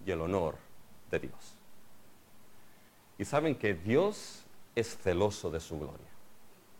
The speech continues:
y de su honor. Y no va a dejar que esto quede así. Pero antes de llegar a ello, hay una pregunta. ¿Qué nos muestra casi el final del honor de Dios? ¿Qué es lo que nos muestra?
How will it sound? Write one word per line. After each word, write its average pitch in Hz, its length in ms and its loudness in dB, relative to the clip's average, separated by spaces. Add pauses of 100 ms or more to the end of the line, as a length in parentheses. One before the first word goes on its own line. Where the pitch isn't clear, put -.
(680)
y 120 80 8
de 107 120 8
su 95 220 -2
honor. 73 220 -2 (1400)
Y 98 80 2
no 123 100 6
va 143 80 8
a 127 40 6
dejar 104 300 2
que - 60 -6
esto 90 180 -4
quede 78 200 0
así. 98 240 -10 (1400)
Pero 95 100 4
antes 156 180 6
de 175 100 8
llegar 143 200 8
a 139 100 10
ello, 123 180 12
hay 110 100 10
una 151 160 10
pregunta. 104 520 8
¿Qué 175 120 10
nos 196 240 10
muestra 156 440 10
casi 151 380 2
el 107 80 4
final 107 460 0
del 90 140 4
honor 92 280 2
de 110 80 0
Dios? 120 460 -4
¿Qué 143 60 4
es 139 60 2
lo 170 120 0
que 170 80 2
nos 165 180 2
muestra? 151 420 0